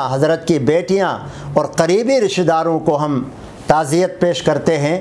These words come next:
कि अल्लाह तबारक व ताला हज़रत के दर्जात को बुलंद फरमाए और उनके जितने औलाद हैं, उनकी अहलिया है, उनके रिश्तेदार हैं, उनको सबको अल्लाह ताला सब्र जमील अता फरमाए।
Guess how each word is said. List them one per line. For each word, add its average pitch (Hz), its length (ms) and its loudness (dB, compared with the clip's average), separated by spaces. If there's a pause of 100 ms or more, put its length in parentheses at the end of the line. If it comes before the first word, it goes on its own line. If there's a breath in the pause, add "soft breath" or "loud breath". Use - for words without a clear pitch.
(540 loud breath)
कि 156 160 2
अल्लाह 160 300 2
तबारक 151 480 0
व 143 100 0
ताला 147 440 2 (680)
हज़रत 143 400 0 (360)
के 147 140 2
दर्जात 147 540 0
को 165 100 2
बुलंद 151 320 0
फरमाए 156 560 2
और 147 220 0
उनके 147 500 2
जितने 156 420 0 (540 loud breath)
औलाद 147 460 0
हैं, 147 180 0
उनकी 147 300 2
अहलिया 147 420 2
है, 147 220 2
उनके 143 260 0
रिश्तेदार 143 460 0
हैं, 143 60 2
उनको 135 460 0 (260 loud breath)
सबको 220 460 -2
अल्लाह 160 240 0
ताला 147 300 0
सब्र 139 320 0
जमील 147 360 0
अता 175 240 0
फरमाए। 170 500 0